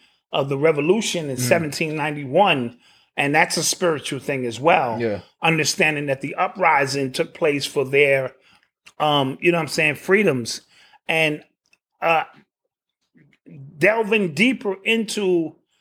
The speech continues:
Speaker 1: how important Haiti is, um, to, to who we are and what
Speaker 2: Mm-hmm.
Speaker 1: we do, because, uh, what's the, uh, the French, uh,
Speaker 2: Toussaint?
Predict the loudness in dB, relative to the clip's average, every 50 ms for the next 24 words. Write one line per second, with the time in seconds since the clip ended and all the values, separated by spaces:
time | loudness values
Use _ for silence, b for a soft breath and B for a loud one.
0 | _ _ -8 -2 0 2 2 2 2 0 -2 -4 -2 0 0 0 0 0 -8 -12
1 | -10 -6 0 0 2 2 2 -2 -4 -6 -4 0 2 2 4 4 2 -2 -2 -6
2 | -12 -14 -16 -16 _ _ _ _ _ _ _ _ _ _ _ _ _ _ 0 2
3 | 4 4 2 0 -2 0 0 0 0 0 -2 -4 -6 -10 -6 -2 0 0 2 2
4 | 0 0 0 2 2 4 4 4 4 4 2 0 2 0 0 0 0 -2 -2 -2
5 | -2 -2 -2 -4 -4 -2 0 2 2 2 2 0 -6 -10 -12 _ _ _ _ _
6 | _ _ _ 0 2 4 6 6 6 4 2 0 -2 -8 -14 -12 -8 -8 -8 -8
7 | -6 -4 -2 -2 -2 -2 -2 -4 0 4 4 6 6 6 4 2 -2 -6 -10 -6
8 | -4 -4 -4 -4 -4 -6 -6 -6 -8 -4 -2 -2 0 0 0 0 0 0 0 0
9 | -2 -2 -4 -8 _ _ _ _ _ _ _ _ -12 -10 -6 -6 -6 -6 -8